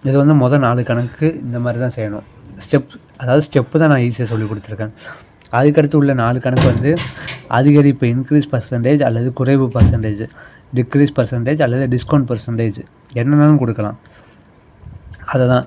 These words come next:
கீழே வந்து எப்போவுமே அந்த ஆரம்பத்தில் இல்லாட்டி அசல் இல்லாட்டி ஒரிஜினல் வேல்யூ அதை வந்து கீழே தான் எழுதணும். மேலே வந்து அந்த சேஞ்ச் ஆனது, இந்த தள்ளுபடியில் கொடுத்தது, இந்த மாதிரி இதுலேருந்து இவ்வளோ மாறி இருக்கு,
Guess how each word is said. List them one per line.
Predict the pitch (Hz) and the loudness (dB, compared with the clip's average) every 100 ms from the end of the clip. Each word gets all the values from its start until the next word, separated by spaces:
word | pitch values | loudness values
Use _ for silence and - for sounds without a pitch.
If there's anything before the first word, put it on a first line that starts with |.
| - - | -6 -10
கீழே | 170 180 160 | -2 2 4
வந்து | 139 143 | 4 2
எப்போவுமே | 123 123 135 | 2 0 2
அந்த | 147 123 117 - - - - | 2 0 -2 -6 -16 -20 -10
ஆரம்பத்தில் | 131 139 143 135 123 117 | 0 2 4 2 0 -2
இல்லாட்டி | 123 123 117 123 123 | 0 0 -2 -2 -4
அசல் | 120 120 - 131 135 - - - - | -4 -4 0 0 -2 -6 -18 -20 -8
இல்லாட்டி | 127 135 | -2 0
ஒரிஜினல் | 131 123 143 143 | 0 2 2 2
வேல்யூ | 120 107 | 0 -2
அதை | 113 120 | -2 -2
வந்து | 123 139 | -2 -4
கீழே | - 139 | -2 0
தான் | 131 127 | 0 0
எழுதணும். | 113 110 117 - - - - | -2 -4 -8 -14 -20 -20 -4
மேலே | 127 147 151 | 2 4 4
வந்து | 135 127 | 2 0
அந்த | 135 123 - | -2 -2 0
சேஞ்ச் | 139 131 131 | 0 2 2
ஆனது, | 117 110 113 127 | 2 -2 -4 -4
இந்த | 123 117 | -4 -4
தள்ளுபடியில் | 123 123 131 120 117 110 | -2 -2 -2 -2 -4 -6
கொடுத்தது, | 110 104 113 110 120 - - - _ - | -8 -8 -6 -4 -4 -6 -20 -20 _ -4
இந்த | 135 | 0
மாதிரி | 131 131 120 - - - - - | 0 0 -2 -8 -20 -20 -16 -4
இதுலேருந்து | 131 131 135 131 139 | -2 0 0 0 0
இவ்வளோ | 127 123 120 | 0 0 0
மாறி | 117 120 | -2 -2
இருக்கு, | 113 110 117 | -2 -4 -6